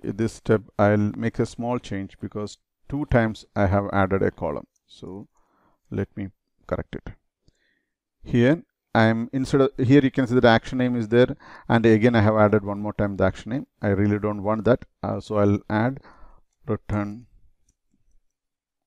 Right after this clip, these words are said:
So return code states whether this command is successful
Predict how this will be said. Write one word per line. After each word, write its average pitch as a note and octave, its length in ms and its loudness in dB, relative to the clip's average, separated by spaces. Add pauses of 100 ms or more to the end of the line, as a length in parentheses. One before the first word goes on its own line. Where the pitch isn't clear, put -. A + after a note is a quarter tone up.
(1400)
So A#2+ 140 -4
return C3+ 320 2
code C#3 220 2 (160)
states - 480 2 (100)
whether A2 240 0
this G#2 300 -2
command G#2 340 -4
is G2+ 80 -2
successful - 480 -8